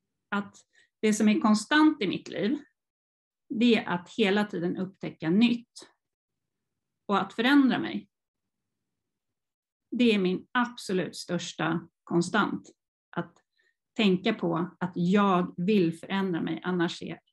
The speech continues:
inte jag jag. Och därmed har ni fått den stora hemligheten till bakom varför jag byter hårfärg hela tiden. För det är ju faktiskt en av de sakerna jag gör för att ständigt förändras.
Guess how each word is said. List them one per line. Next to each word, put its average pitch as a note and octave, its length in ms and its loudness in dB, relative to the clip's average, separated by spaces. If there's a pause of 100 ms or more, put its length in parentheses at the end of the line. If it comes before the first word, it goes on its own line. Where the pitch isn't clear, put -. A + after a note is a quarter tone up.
inte F3 320 -2
jag F3 260 -6
jag. - 280 -4 (1120)
Och A3+ 100 2
därmed A3+ 520 4
har F#3+ 100 0
ni F3 180 0
fått F3+ 180 -10
den F#3 120 -2
stora F#3 380 -2
hemligheten G3+ 720 -2
till F3 400 -6
bakom F#3 320 -4
varför F3+ 280 -2
jag F3+ 140 -6
byter E3 220 -6
hårfärg G#3+ 460 -2
hela A3+ 220 -6
tiden. - 420 -8 (500)
För D4+ 60 2
det D#4 60 6
är D#4 40 6
ju D4 60 2
faktiskt F#3 320 -2
en B3+ 220 4
av F3+ 100 2
de F3 140 0
sakerna F3 520 -6
jag E3 140 -6
gör G#3+ 420 -2 (140)
för F#3+ 80 -8
att E3 180 -8 (480)
ständigt - 580 -2
förändras. A#3 640 0